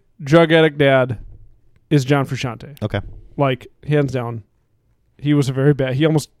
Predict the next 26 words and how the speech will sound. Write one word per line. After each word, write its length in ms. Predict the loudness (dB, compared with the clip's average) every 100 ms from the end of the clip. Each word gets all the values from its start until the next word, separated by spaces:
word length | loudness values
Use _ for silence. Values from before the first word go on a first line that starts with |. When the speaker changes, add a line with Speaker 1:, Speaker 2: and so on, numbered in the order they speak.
| _ _ _
Speaker 1:
killed 180 | -4 -2
himself 260 | -2 -2
in 60 | -2
a 40 | -4
house 220 | -6 -6
fire 240 | -8 -12
because 220 | -12 -12
of 100 | -12
drugs. 340 | -8 -8 -8 -14 -16
Speaker 2:
Mm-hmm. 140 | -14 -14 -18 _ _ _ _ _ _ -2
Speaker 1:
Uh, 600 | 0 0 -2 -4 -4 -6
Kibby 220 | -2 0 2
says 180 | 0 -2
Jerry 320 | 0 2 2
Garcia. 680 | 2 2 0 -2 -2 -6 -14 _
Speaker 2:
That's 120 | -16
Speaker 1:
Is 40 | -4
he 60 | -2
Speaker 2:
good 120 | -2
Speaker 1:
an 60 | -8
Speaker 2:
to 120 | -8
Speaker 1:
addict? 360 | -6 -6 -8 -16 _ _ _ -10
Speaker 2:
No, 320 | 2 6 6
but 140 | 4 0
he, 360 | 0 -2 -2 -4 _ _ _ _ _ _ _ _ _ _ _
th-, 140 | -16